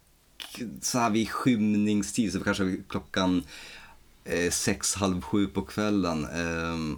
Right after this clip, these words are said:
och så körde de, jag, jag tror de var inne på andra låten, om det var typ The Guillotine eller om det var, eh, singelspåret från, eh, A Final Storm. Det kanske var, det kanske heter A Final Storm. Eller den här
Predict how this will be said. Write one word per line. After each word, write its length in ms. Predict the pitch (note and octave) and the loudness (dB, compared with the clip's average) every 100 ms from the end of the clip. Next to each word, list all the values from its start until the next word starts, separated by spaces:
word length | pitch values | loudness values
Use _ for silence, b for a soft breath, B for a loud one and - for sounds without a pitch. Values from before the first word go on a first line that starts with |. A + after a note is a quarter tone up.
| - | -8
och 100 | F2 | -6
så 120 | F#2+ | -4
körde 460 | - - F#2 E2+ E2+ | -4 0 0 0 0
de, 140 | E2 | -2
jag, 100 | D2+ - _ _ _ | -4 -10 _ _ _
jag 160 | - G2+ | -6 -2
tror 160 | C#3+ B2+ | 0 2
de 100 | G2+ | 2
var 80 | |
inne 200 | G#2+ G2 | 2 0
på 100 | - | -2
andra 480 | - A2 G2 F2 F#2 | -2 2 2 2 2
låten, 480 | F#2 C3 F2+ - D#2+ | 2 2 0 -2 -4
om 220 | D#2 E2+ F2 | -2 -2 -2
det 60 | |
var 160 | E2 D#2+ | -2 -4
typ 220 | - - B B B B - | -6 -14 B B B B -2
The 80 | G2 | 0
Guillotine 720 | D#2+ G#2+ F#2+ D#2+ D2 E2+ D#2 | 4 4 4 2 0 0 0
eller 100 | D#2 | -2
om 100 | D#2 | -2
det 80 | D#2 | -2
var, 460 | F2 E2+ E2 D#2 D2 - - _ _ _ _ _ _ _ - | 0 2 0 -2 -6 -10 -20 _ _ _ _ _ _ _ -8
eh, 220 | E2 E2+ | -4 -2
singelspåret 800 | - G2+ F2 F2 - A#2 F#2+ D#2+ | 2 4 4 0 0 2 2 0
från, 520 | - E2 D#2 C#2 C2+ | -4 -2 -2 -2 -2
eh, 400 | C#2+ C#2+ C2 A1+ G#1+ G#1+ G1+ G1+ - - - - - _ _ E2+ | -4 -4 -4 -6 -8 -10 -10 -12 -16 -20 -20 -20 -20 _ _ -8
A 80 | - | -2
Final 220 | E2 D2+ | -2 -2
Storm. 280 | - F2+ D#2+ | 0 0 2
Det 60 | |
kanske 240 | G#2+ A#2 F#2+ | 0 0 2
var, 320 | C#3 G#2+ E2 - - - | 2 2 -2 -8 -20 -18
det 80 | - | -6
kanske 180 | A#2+ G2+ | -4 0
heter 260 | B2 - | 0 -2
A 40 | D2 | -4
Final 200 | C2 C2 | -4 -4
Storm. 220 | - - - | -6 -6 0
Eller 140 | A#2 | 4
den 80 | |
här 100 | B2 | 4